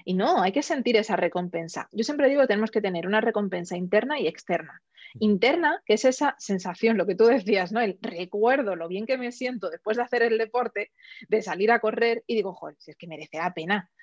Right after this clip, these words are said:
Speaker 1: Entonces lo hago, porque aunque no me apetezca, sé que luego
Speaker 2: Ujú.
Speaker 1: me voy a sentir mucho mejor.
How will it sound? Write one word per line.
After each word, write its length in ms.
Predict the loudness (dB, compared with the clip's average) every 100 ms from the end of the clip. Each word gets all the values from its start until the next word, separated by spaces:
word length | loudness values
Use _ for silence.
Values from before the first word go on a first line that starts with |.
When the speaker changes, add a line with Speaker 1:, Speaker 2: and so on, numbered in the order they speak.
| -10 -6
Speaker 1:
Entonces 520 | 0 2 4 2 2
lo 280 | 2 2 4
hago, 440 | 4 4 0 -4 -6
porque 200 | -6 -4
aunque 180 | -6
no 80 | -6
me 80 | -6
apetezca, 560 | -6 -4 -4 -4 -8 -6
sé 140 | -8
que 80 | -2
luego 140 | -2 -2
Speaker 2:
Ujú. 20 |
Speaker 1:
me 100 | -6
voy 60 |
a 40 | -8
sentir 300 | -10 -8 -8
mucho 260 | -8 -12
mejor. 380 | -12 -10 -8 -10